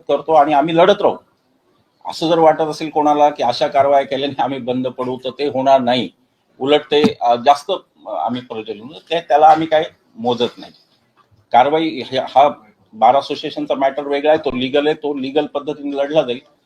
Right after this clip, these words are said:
पण रस्त्यावरची आमची लढाई काही अशा गोष्टींमुळे बंद होईल असं कोणाला वाटत असेल, त्यांनी त्या भ्रमात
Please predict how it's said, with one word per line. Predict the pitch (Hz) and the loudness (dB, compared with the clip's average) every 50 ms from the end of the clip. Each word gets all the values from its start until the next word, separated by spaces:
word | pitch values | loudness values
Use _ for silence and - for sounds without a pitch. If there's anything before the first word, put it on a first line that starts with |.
| _ _ _ _ | _ _ _ _
पण | 135 127 120 | -6 -2 -2
रस्त्यावरची | 135 131 - - 175 165 175 165 - - | -2 -4 -2 -2 0 0 0 0 2 2
आमची | 160 160 170 - 175 | 2 2 2 -2 -2
लढाई | 165 165 170 175 180 | 0 2 2 2 0
काही | 170 190 180 | 0 0 0
अशा | 143 107 120 117 - 170 | 2 2 0 2 4 2
गोष्टींमुळे | 190 185 190 185 - 196 185 185 185 185 185 170 | 4 4 2 -2 -2 -6 -6 -4 0 0 0 2
बंद | 160 165 165 165 | 0 -2 -2 -2
होईल | 165 160 165 151 | -4 -4 -2 -4
असं | 147 147 - 151 | -4 -6 -6 -14
कोणाला | - _ 139 131 139 131 | -16 _ -6 -4 -2 0
वाटत | 123 127 120 127 123 120 | 0 0 0 0 -6 -6
असेल, | 113 - 120 107 - _ _ _ _ _ _ _ | -6 -6 -10 -12 -12 _ _ _ _ _ _ _
त्यांनी | 123 120 135 135 | -4 -4 -4 -2
त्या | - 120 | -4 -4
भ्रमात | 110 110 110 101 107 | -4 -4 -8 -8 -8